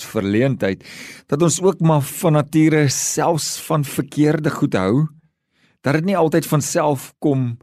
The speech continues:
om goed te doen of goed te wees as niemand jou dophou nie, maar, en hier's die groot maar, dis ons liefde vir die Here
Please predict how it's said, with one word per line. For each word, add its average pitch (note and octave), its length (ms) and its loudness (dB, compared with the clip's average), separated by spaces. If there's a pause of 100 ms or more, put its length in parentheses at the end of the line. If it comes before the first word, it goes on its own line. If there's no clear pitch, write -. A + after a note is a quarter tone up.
om A#2 160 0
goed E3 380 0
te B2+ 100 2
doen G2+ 480 -2
of A#2 320 -4
goed - 320 0
te C#3 160 2
wees G#2+ 340 0
as G#2 240 -10
niemand A2+ 380 0
jou G#2+ 80 0
dophou F#2+ 480 -2
nie, F#2 80 -2
maar, B2 400 0 (320)
en F#2+ 80 -2
hier's A2+ 160 -2
die A#2+ 140 -2
groot B2 420 0
maar, F2 400 -2 (480)
dis A#2 160 -2
ons A#2+ 320 -4
liefde D#3+ 720 2
vir B2 480 -4
die G#2+ 160 2
Here G#2 320 2